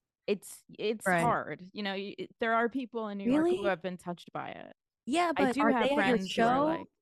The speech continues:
Speaker 2: I
Speaker 1: not
Speaker 2: feel like
Speaker 1: necessarily.
Speaker 2: our age and
Speaker 1: I mean
Speaker 2: younger love nine eleven jokes.
Speaker 1: <laughs>
Speaker 2: Like,
Speaker 1: Yeah,
Speaker 2: some of
Speaker 1: I
Speaker 2: the
Speaker 1: don't
Speaker 2: fun, you
Speaker 1: know.
Speaker 2: know?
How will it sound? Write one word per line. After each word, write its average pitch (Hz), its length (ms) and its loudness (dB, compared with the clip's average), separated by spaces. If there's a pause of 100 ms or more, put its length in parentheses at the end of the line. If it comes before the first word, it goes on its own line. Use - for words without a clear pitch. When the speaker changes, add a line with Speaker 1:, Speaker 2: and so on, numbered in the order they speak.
(280)
Speaker 2:
I 247 60 2
Speaker 1:
not 285 80 2
Speaker 2:
feel 339 100 0
like 370 80 -2
Speaker 1:
necessarily. 262 320 -2
Speaker 2:
our 277 120 -4
age 254 260 0
and 254 100 2
Speaker 1:
I - 20 4
mean 190 100 2
Speaker 2:
younger 196 400 0
love 175 320 -2
nine 156 180 -6
eleven 135 300 -6
jokes. 98 240 -4
Speaker 1:
<laughs> - 300 -4
Speaker 2:
Like, 175 220 -4 (880)
Speaker 1:
Yeah, 214 380 -2 (100)
Speaker 2:
some 226 100 2
of 208 80 4
Speaker 1:
I 277 40 0
Speaker 2:
the - 20 -2
Speaker 1:
don't 208 100 0
Speaker 2:
fun, 196 240 -2
you 185 60 -4
Speaker 1:
know. 180 60 -2
Speaker 2:
know? 202 200 -8